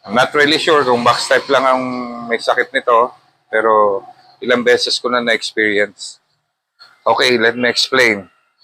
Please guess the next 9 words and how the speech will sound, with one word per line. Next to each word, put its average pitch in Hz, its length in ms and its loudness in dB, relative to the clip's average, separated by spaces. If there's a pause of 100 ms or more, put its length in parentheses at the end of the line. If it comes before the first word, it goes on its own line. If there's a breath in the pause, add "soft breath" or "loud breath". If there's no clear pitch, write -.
(300)
So, 131 200 2
halimbawa, 135 480 2
sumakay 127 400 -2
ka, 104 400 0
and 98 160 -14
then 104 200 -2
nilock 104 360 0
mo 117 80 -2
to. 107 160 0